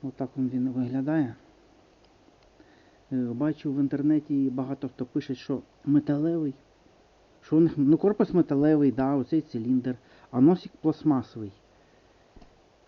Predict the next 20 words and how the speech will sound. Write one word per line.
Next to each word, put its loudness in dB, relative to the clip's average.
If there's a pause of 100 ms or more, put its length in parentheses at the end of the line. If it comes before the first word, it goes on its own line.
(560)
Мінус 6
нього, 4 (380)
коли 0
ви 2 (1400)
будете... 0
Так, -12
зараз -4
я -10
скажу, -6
значить, -4
як -2
їм, 4
як -2
їм 2
користуватися. -6 (1300)
Ось, -12 (480)
сюди -2
натискаєте, -4 (520)
зажимаєте. -10 (800)
Допустим, 2